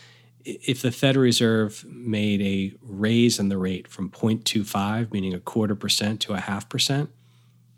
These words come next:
what you would hear people say is, "That's a rise of twenty-five basis points." So, you know, the point two five to point two six would be a rise of one basis point or point zero one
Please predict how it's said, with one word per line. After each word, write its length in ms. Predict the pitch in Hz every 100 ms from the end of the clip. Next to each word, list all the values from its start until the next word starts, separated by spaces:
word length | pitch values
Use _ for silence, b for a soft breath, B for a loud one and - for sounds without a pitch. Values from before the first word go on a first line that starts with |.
| _ -
what 220 | 117 110
you 60 | 113
would 100 | 101
hear 180 | 107 95
people 280 | 95 -
say 340 | 90 139 123 104
is, 200 | 98 - b b b b b
"That's 340 | 107 110 107 -
a 200 | 110 98 98
rise 680 | 98 95 104 104 101 98 -
of 340 | - 101 95 -
twenty-five 760 | - 110 107 - 98 90 -
basis 400 | - 98 - 87
points." 480 | - 78 - - - b b b b b -
So, 540 | - 101 92 92 90 - _ _ _ _ _ _ _ -
you 100 | 107
know, 120 | 92
the 80 | 87
point 340 | - 123 117
two 160 | - 113
five 540 | - 110 104 104 98
to 100 | - 92 _
point 340 | - 113 104 -
two 240 | - 101
six 400 | - - 117 -
would 120 | 98
be 120 | 104 95
a 60 |
rise 420 | 90 95 95 95
of 160 | 92 95
one 280 | 95 98 92
basis 360 | 95 92 92
point 400 | - - 82 110
or 80 | 98
point 340 | - 104 95 95
zero 300 | 101 90 90
one 420 | 90 87 85